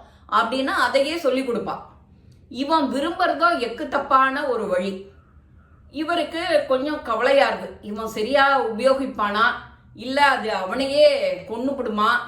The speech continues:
என்னங்கிறது அவருக்கு தெரியல. ஆ, சரி அப்படின்னு சொல்லிட்டு, அரை மனசா அவனுக்கு அதை உபதேசம் பண்றாரு, சொல்லி தராரு.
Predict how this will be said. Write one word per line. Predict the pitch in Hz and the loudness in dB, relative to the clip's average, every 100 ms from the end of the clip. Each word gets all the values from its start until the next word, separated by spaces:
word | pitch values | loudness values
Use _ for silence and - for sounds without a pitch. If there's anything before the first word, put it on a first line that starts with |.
| - - | -10 -18
என்னங்கிறது | - 247 277 285 269 208 | -10 -4 -2 0 -2 2
அவருக்கு | 330 294 202 - 165 | 2 0 -2 -6 -6
தெரியல. | 196 160 151 - - _ _ _ - _ _ _ _ _ - | -6 -6 -8 -12 -18 _ _ _ -20 _ _ _ _ _ -10
ஆ, | 311 285 247 226 | -4 -2 -2 -4
சரி | 214 311 330 320 - - 214 | -2 0 0 -2 -8 -6 2
அப்படின்னு | 254 247 269 330 | 2 2 -2 -2
சொல்லிட்டு, | 262 247 247 294 | 0 0 2 4
அரை | 208 233 | 4 2
மனசா | 226 214 254 262 | -2 -4 -2 2
அவனுக்கு | 294 247 220 220 277 | 4 4 0 -6 -2
அதை | 277 214 240 | 0 0 -2
உபதேசம் | 208 240 269 262 220 208 | -4 0 2 0 -4 -8
பண்றாரு, | 202 214 220 | -6 -4 -4
சொல்லி | - 214 208 | -6 -6 -6
தராரு. | - 165 147 | -6 -6 -8